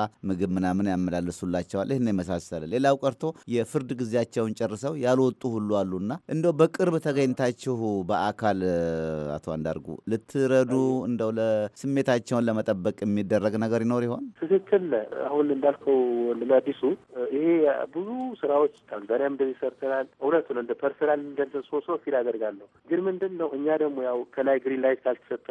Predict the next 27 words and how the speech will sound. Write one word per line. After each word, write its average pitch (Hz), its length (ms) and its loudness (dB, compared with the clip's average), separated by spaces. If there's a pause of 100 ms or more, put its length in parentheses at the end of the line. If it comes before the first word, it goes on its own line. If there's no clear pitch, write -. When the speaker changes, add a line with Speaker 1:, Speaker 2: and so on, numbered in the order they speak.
(160)
Speaker 2:
ቀጥል 123 320 -2
ስራ 120 200 -6
ካልተባለ 123 400 0
Speaker 1:
ከላይ 101 240 2
ካልተፈቀደ 90 560 -4
Speaker 2:
ምላሽ 131 280 2 (200)
Speaker 1:
እ፣ - 120 -10
እ። 85 60 -4 (300)
Speaker 2:
አይደል 123 360 0
እንደ 120 180 -4
ይሄ 110 120 0 (580)
Speaker 1:
እሺ። 113 100 -4 (180)
Speaker 2:
ዝም 117 140 2
ብሎ 127 180 -2
አንድ 127 260 0
ሰው 131 120 -4
ብቻ 120 220 -8
ተነስቶ 117 300 -6
የሚሰራው 123 380 -2
አይደል። 113 180 -2 (140)
አሁንም 170 540 4
ምንድን 160 320 -2
ነው 147 220 2
ይሄ 147 160 0 (120)
ነገር 160 300 2
እነሱ 135 240 -2
በሚሰማቸው 135 920 -2